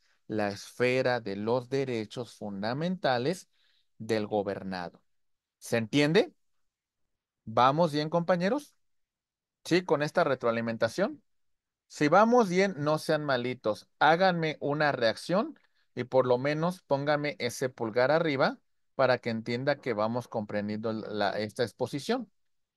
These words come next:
¿Sale? ¿Muy bien? Ok, muy bien. De acuerdo. Perfecto. Bien. Avanzamos. Ahora vemos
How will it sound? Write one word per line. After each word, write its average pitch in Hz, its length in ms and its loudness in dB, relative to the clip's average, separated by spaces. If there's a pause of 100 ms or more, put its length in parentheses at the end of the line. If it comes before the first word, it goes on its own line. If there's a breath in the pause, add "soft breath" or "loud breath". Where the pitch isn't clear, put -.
(100)
¿Sale? 165 360 4 (1900)
¿Muy 117 120 -4
bien? 196 320 -2 (540)
Ok, 139 220 0 (180)
muy 170 220 0
bien. 104 220 -6 (440)
De 120 60 2
acuerdo. 117 480 2 (180)
Perfecto. 120 500 0
Bien. 117 300 0 (600)
Avanzamos. 151 880 4 (920)
Ahora 208 840 8 (880)
vemos 160 880 2